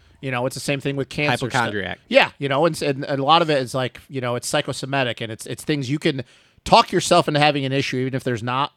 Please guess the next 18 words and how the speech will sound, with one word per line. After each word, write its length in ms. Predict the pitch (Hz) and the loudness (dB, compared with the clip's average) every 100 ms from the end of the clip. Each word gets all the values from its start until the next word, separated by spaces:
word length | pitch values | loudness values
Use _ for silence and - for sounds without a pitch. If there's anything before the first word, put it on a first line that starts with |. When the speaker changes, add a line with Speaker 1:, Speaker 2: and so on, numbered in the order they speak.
| - | -12
Speaker 1:
And 100 | 120 | -10
the 60 | 113 | -4
thing 180 | 135 | -4
is, 220 | 131 135 113 | -2 -2 -4
the 60 | |
brain's 280 | 117 123 123 | -4 -4 -2
weird 140 | 139 135 | -2 -2
like 160 | 117 | -4
that. 160 | 120 107 | -4 -8
If 100 | 104 | -4
your 100 | 160 | -4
brain 320 | 139 139 151 | 2 2 2
tells 260 | - 139 131 | 0 0 2
you 60 | |
you 60 | 147 | 0
have 100 | 127 | 0
a 40 | |
problem, 360 | 110 131 147 | -2 0 0